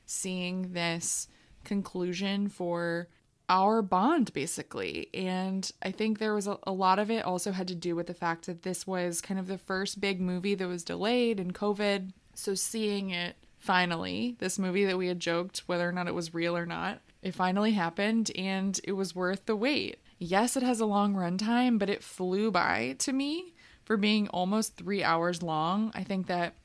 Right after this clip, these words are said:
it has a lot of great set pieces. I loved how they go, I mean, this is how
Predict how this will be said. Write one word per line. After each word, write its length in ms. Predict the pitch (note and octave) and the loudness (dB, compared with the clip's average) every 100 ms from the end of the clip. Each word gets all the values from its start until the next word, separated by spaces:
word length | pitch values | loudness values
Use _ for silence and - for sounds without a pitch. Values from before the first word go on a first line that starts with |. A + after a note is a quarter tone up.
| - | -10
it 100 | F#3+ | -6
has 140 | F3+ | -4
a 40 | F3 | -2
lot 160 | E3+ | -2
of 80 | E3 | -2
great 260 | E3+ D#3+ - | -6 -8 -4
set 220 | A#3+ - | -2 -2
pieces. 640 | - G#3 - G3 F#3 F#3 - - - - | -2 -4 -2 0 0 -2 -10 -20 -20 -10
I 260 | - E3+ E3+ | -2 0 0
loved 540 | E3+ F3+ G3+ G#3 G3+ | -4 2 4 4 4
how 140 | F#3 F#3 | 0 0
they 120 | F#3 | 2
go, 320 | F3 E3+ F3 - | 2 0 0 -2
I 80 | F3+ | -2
mean, 200 | F3 F3 | -2 -2
this 180 | F3+ | -2
is 120 | E3+ E3 | -4 -2
how 300 | E3 E3 | 0 0